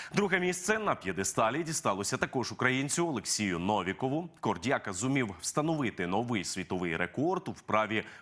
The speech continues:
колесо Конана. Змагання відбулися першого квітня у англійському місті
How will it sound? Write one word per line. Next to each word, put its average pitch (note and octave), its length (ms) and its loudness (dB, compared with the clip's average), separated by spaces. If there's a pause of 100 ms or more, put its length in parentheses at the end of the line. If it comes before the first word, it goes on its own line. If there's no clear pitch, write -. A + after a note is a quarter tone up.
колесо B2+ 500 0
Конана. D#2+ 560 -2 (320)
Змагання B2 520 0
відбулися G#2+ 560 0
першого G2+ 440 0
квітня C3 460 0
у F2+ 140 0
англійському B2+ 600 0
місті A#2 560 0